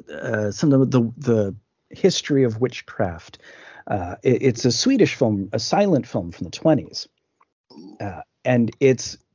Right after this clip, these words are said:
Speaker 1: it's, it's sort of a, a folk history of witchcraft, but more about how witchcraft has been used as an excuse to oppress women through history.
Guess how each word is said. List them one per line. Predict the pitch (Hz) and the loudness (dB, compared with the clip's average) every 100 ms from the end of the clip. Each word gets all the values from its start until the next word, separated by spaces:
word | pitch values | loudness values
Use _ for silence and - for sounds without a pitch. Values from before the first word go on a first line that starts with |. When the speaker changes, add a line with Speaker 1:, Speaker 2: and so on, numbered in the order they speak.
| _ - - - | _ -20 -20 -12
Speaker 1:
it's, | 170 139 | -8 -6
it's | - - | -6 -2
sort | 330 | 0
of | 262 | 4
a, | 226 180 170 156 - | 4 4 4 4 2
a | |
folk | 143 233 - | 2 0 2
history | 202 - - 151 135 | -2 -2 0 0 0
of | 120 120 113 _ _ _ _ _ _ _ _ 127 | 2 0 0 _ _ _ _ _ _ _ _ 2
witchcraft, | 226 - - 254 240 123 - - _ _ _ _ _ _ - | 2 2 -6 -2 0 0 -6 -18 _ _ _ _ _ _ -4
but | 156 | -2
more | 147 165 202 202 | 0 0 0 -2
about | - 151 151 147 - | -2 0 2 2 0
how | - - 143 135 | -12 -2 0 0
witchcraft | 113 110 - - 120 104 - - _ _ | -2 -6 -6 -2 -2 -2 -8 -16 _ _
has | - 151 123 117 | -4 0 0 -2
been | 107 120 113 104 104 104 101 | -2 -2 0 0 0 -2 -4
used | 135 117 113 110 | -6 -4 -4 -2
as | 110 110 | -2 0
an | |
excuse | 104 - - 127 120 - | -4 -6 -6 -2 -2 -2
to | - | -2
oppress | 110 - 98 - | -2 0 -2 -2
women | - 90 - - - | -6 -6 -10 -16 -16
through | - 92 | -8 -8
history. | - - - - - | -8 -10 -10 -16 -20